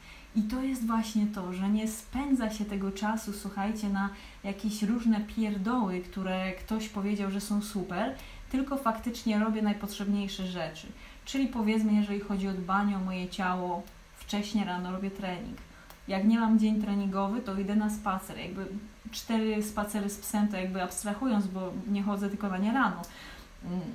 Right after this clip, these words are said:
natomiast mam takie rzeczy, na przykład jak układanie diet, które na przykład w mojej pracy nie do końca <laughs> lubię, nie? E, ale które i tak robię.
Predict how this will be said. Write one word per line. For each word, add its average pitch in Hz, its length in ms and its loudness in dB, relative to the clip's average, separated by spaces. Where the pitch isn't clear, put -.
natomiast 214 600 4
mam 214 260 6
takie 214 240 2
rzeczy, 208 320 2
na 190 80 2
przykład 190 340 -2
jak 185 180 -2
układanie 214 520 6
diet, 190 420 2
które 196 580 0
na 202 140 2
przykład 214 420 0
w 208 40 2
mojej 214 180 6
pracy 208 360 0
nie 208 100 6
do 208 80 4
końca 196 460 2
<laughs> 180 80 2
lubię, 175 300 -6
nie? 196 240 0
E, 190 280 2
ale 196 200 4
które 247 260 0
i 240 80 0
tak 220 180 2
robię. 190 300 0